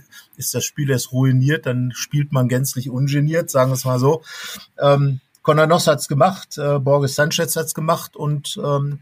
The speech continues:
die anderen jetzt geht so. War ordentlich, aber besser als gegen Viktoria Köln, aber so insgesamt, ja, ja,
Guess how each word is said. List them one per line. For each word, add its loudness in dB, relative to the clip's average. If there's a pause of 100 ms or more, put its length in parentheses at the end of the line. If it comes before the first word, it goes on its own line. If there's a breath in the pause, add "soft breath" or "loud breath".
die -6
anderen 0
jetzt -4 (240)
geht -2
so. -6
War 2
ordentlich, 0
aber 2 (180)
besser 2
als -2
gegen -2
Viktoria -2
Köln, -4
aber -2
so -6
insgesamt, -2 (680 loud breath)
ja, 4 (1160 loud breath)
ja, -2